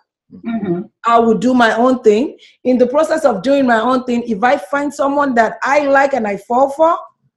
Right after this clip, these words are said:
Speaker 2: so be it. I will move on with that.
Speaker 1: Mm-hmm.
Speaker 2: So I'm not gonna start, I'm not gonna tell you, "Okay, just keep taking nonsense from someone."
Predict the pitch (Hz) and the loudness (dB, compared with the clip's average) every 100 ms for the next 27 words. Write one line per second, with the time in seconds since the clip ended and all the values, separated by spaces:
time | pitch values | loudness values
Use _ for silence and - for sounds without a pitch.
0 | _ - 247 262 208 226 202 180 - - | _ -4 4 4 4 0 -2 -4 -6 -2
1 | 196 208 202 214 214 202 185 180 170 - | 0 0 0 0 0 -4 -10 -14 -16 -14
2 | 170 - _ _ _ _ 233 427 415 370 | -14 -14 _ _ _ _ -20 -20 -20 -20
3 | - _ _ _ - 240 220 233 269 277 | -20 _ _ _ -2 2 2 2 2 0
4 | 294 262 247 254 190 - 233 277 269 254 | 0 -2 -2 -2 -2 -4 -2 0 0 0
5 | 220 254 254 233 262 285 - 269 233 226 | 0 0 2 0 0 0 0 0 0 0
6 | 262 262 - 233 - 233 240 220 220 214 | -2 -2 -8 -6 -6 -6 -4 -4 -4 -6
7 | 220 208 208 185 196 185 170 | -8 -10 -14 -12 -10 -10 -12